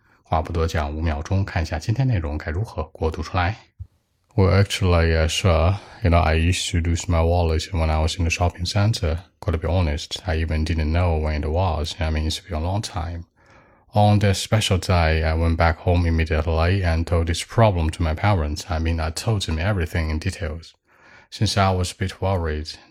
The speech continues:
that my dad and mom, I mean, they would put blame on me, but they didn't. They just persuaded me and made me feel relaxed. They wished me that I could be more careful on the problems, some, some problems like this.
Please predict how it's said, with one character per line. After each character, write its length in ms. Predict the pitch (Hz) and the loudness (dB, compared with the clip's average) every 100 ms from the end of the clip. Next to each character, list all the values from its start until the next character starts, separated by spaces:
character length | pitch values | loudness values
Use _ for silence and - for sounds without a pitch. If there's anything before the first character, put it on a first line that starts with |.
| - | -12
that 140 | 82 | -4
my 200 | 82 78 - | -2 -2 0
dad 320 | 90 90 87 | 2 2 2
and 120 | 80 | 0
mom, 420 | 80 92 98 95 | 0 0 2 0
I 120 | 82 | -2
mean, 280 | 80 82 90 - - - _ - | -2 -2 -2 -6 -20 -20 _ 0
they 120 | 90 | 0
would 160 | 87 | 0
put 180 | - - | -4 -6
blame 360 | 90 90 92 85 | -2 0 2 0
on 160 | 82 | 0
me, 380 | 80 78 78 85 _ _ _ _ | 0 0 0 -4 _ _ _ _
but 460 | 101 90 87 - - | 2 2 -2 -8 -4
they 100 | 87 | -2
didn't. 600 | 90 82 76 80 - - _ _ _ - | 0 0 -2 -4 -8 -18 _ _ _ -8
They 100 | 95 | -2
just 240 | 110 - | -2 0
persuaded 520 | 104 - 92 87 82 | -2 0 0 0 0
me 380 | 82 85 90 98 - | 0 2 2 0 -2
and 220 | 82 78 | -2 0
made 160 | 85 | -2
me 100 | 80 | -2
feel 180 | 78 85 | -2 -2
relaxed. 760 | 82 80 87 80 73 - - - _ | -2 0 0 0 -2 -8 -20 -20 _
They 80 | - | -4
wished 280 | 87 98 - | 0 0 0
me 140 | 98 | -2
that 440 | 90 90 85 - - - | 0 0 0 -4 -12 -8
I 140 | 85 | -6
could 260 | 85 - 80 | -6 -8 -6
be 140 | 85 | -4
more 160 | 82 78 | -4 -4
careful 400 | - 107 98 78 | -2 -2 -2 -4
on 100 | 80 | -4
the 80 | - | -6
problems, 540 | - 113 101 80 76 | -4 0 0 0 -6
some, 320 | - - 80 | -8 -8 -6
some 240 | - 82 80 | -4 -4 -4
problems 500 | - 101 82 80 - | -4 -2 -2 -6 -8
like 140 | 80 | -10
this. 320 | - - 76 | -10 -12 -12